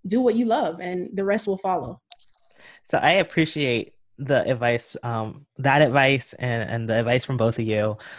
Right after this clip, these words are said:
Speaker 2: um, because, you know, I know myself that I, I've experienced in the past some imposter syndrome, right? Can I really
Speaker 1: Mm-hmm.
Speaker 2: do this? Am I really good, as good as everybody else? Um, but, like, you know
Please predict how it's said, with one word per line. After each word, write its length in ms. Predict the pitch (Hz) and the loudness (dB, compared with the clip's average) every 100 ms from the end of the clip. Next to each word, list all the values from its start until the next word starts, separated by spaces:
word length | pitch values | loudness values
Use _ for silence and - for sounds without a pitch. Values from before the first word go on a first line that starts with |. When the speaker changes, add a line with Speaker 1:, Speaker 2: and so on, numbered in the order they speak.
| - | -4
Speaker 2:
um, 100 | 127 | -4
because, 220 | 123 123 | -2 -2
you 140 | 127 | 0
know, 100 | 139 | 4
I 100 | 113 | 4
know 120 | 139 131 | 4 2
myself 380 | 120 - 131 | 0 2 2
that 140 | 131 113 | 2 2
I, 220 | 113 110 - _ | 2 0 -8 _
I've 160 | 123 131 | 0 0
experienced 540 | 123 - 127 120 113 | -2 -4 -2 -2 -4
in 40 | 120 | -8
the 60 | |
past 260 | - 135 117 | 0 0 0
some 120 | 120 | -2
imposter 460 | 110 - 123 - 117 | -2 0 0 0 -4
syndrome, 400 | 113 92 - 95 | -4 -8 -8 -2
right? 300 | 107 110 - _ _ - 175 | 0 -2 -6 _ _ -10 2
Can 140 | 139 | 4
I 40 | 135 | 6
really 200 | 135 135 | 4 2
Speaker 1:
Mm-hmm. 40 | 143 | 2
Speaker 2:
do 40 | |
this? 300 | 131 110 107 | 4 2 2
Am 80 | 123 | -2
I 60 | 123 | -2
really 240 | 135 131 | -2 -4
good, 320 | 123 131 127 - | -2 0 0 -2
as 180 | 120 110 | -6 -4
good 160 | 135 | -2
as 120 | 131 120 | -2 -2
everybody 380 | 117 110 110 | -2 -4 -2
else? 320 | 113 98 - - _ _ _ | -2 -2 -8 -14 _ _ _
Um, 380 | 131 123 117 120 120 | -2 0 -2 -4 0
but, 240 | 151 139 | 0 2
like, 360 | 131 147 143 _ _ | 0 0 0 _ _
you 140 | - 180 | -8 0
know 360 | 160 160 165 | 4 4 2